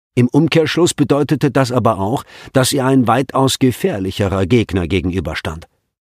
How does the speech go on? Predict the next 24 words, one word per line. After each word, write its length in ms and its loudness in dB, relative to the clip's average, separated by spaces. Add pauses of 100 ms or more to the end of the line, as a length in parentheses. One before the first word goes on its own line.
(140)
Er 300 2
würde 180 4
jeden 380 2
Menschen 380 0
ins 260 -6
Nest 400 -2
holen, 300 2
den 160 -2
er 100 -6
finden 380 -2
konnte, 400 -6 (440)
und 200 2
auf 140 0
Legionäre 880 2
würde 240 2
der 140 2
Feind 420 -2
mit 160 0
zwar 320 -2
anfänglich 720 -2
rudimentär 800 0
wirkenden 520 -2
Taktiken 540 -2
reagieren, 600 -2